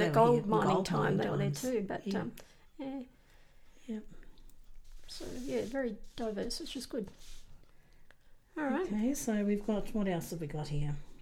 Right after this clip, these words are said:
Speaker 1: Um,
Speaker 2: I think we've
Speaker 1: we've got
Speaker 2: done
Speaker 1: Pint of
Speaker 2: quite a
Speaker 1: Beer,
Speaker 2: lot,
Speaker 1: got the
Speaker 2: yeah.
Speaker 1: Outback, which is anywhere that's away from the cities.
Speaker 2: I think we did that one.
Speaker 1: Um,
Speaker 2: No Hoper.
Speaker 1: yeah,
Speaker 2: He's a,
Speaker 1: No
Speaker 2: he's a
Speaker 1: Hoper.
Speaker 2: no hoper. Someone who's just got no hope of getting anywhere in life, basically.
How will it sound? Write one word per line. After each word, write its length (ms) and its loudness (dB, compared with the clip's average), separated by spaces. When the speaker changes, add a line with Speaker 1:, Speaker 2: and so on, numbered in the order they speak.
Speaker 1:
Um, 460 -2
Speaker 2:
I 1300 -16
think 160 -12
we've 160 -20
Speaker 1:
we've 100 -4
got 60 -2
Speaker 2:
done 160 -2
Speaker 1:
Pint 140 0
of 100 -6
Speaker 2:
quite 80 -10
a 100 4
Speaker 1:
Beer, 420 4
Speaker 2:
lot, 120 -2
Speaker 1:
got 120 -4
the 80 0
Speaker 2:
yeah. 160 2
Speaker 1:
Outback, 420 0
which 220 -4
is 520 -4
anywhere 320 2
that's 260 -4
away 280 0
from 200 -2
the 100 -2
cities. 760 -2
Speaker 2:
I 60 -12
think 140 -6
we 80 -14
did 120 -12
that 180 -12
one. 300 -4
Speaker 1:
Um, 640 -6
Speaker 2:
No 180 4
Hoper. 460 2
Speaker 1:
yeah, 140 -2
Speaker 2:
He's 140 2
a, 40 6
Speaker 1:
No 60 4
Speaker 2:
he's 260 4
a 60 6
Speaker 1:
Hoper. 180 6
Speaker 2:
no 60 6
hoper. 320 4
Someone 320 4
who's 160 0
just 160 -4
got 180 -2
no 180 2
hope 280 2
of 180 -2
getting 260 0
anywhere 320 4
in 80 0
life, 260 2
basically. 500 -4